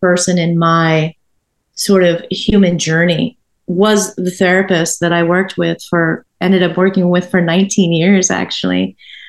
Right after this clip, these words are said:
Um, and he was sort of the right person at the right time. And just a little backstory on how I ended up getting into therapy. And, you know, I mean, listen, to be fair, I had some great teachers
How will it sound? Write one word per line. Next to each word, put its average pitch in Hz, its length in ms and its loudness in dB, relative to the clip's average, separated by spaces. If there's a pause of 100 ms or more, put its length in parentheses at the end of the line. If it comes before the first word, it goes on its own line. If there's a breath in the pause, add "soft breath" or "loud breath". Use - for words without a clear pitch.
(160 loud breath)
Um, 165 520 0 (600 loud breath)
and 185 420 0
he 247 240 2
was 240 200 2
sort 226 160 4
of 185 160 0
the 190 140 2
right 190 300 0
person 202 280 0
at 185 100 0
the 185 100 0
right 180 280 0 (140)
time. 208 560 2 (600)
And 190 100 2
just 277 180 0
a 277 40 2
little 214 260 4
backstory 185 720 0
on 175 180 2
how 196 260 2
I 185 120 0
ended 180 280 0
up 175 200 -2 (580)
getting 185 240 4
into 254 240 4
therapy. 180 680 0
And, - 180 -2 (320 loud breath)
you 349 80 4
know, 277 80 2
I 277 80 2
mean, 294 260 2
listen, 254 340 2
to 311 160 2
be 285 140 2
fair, 202 360 0
I 214 100 0
had 226 520 0 (280)
some 220 220 4
great 226 260 2
teachers 254 760 0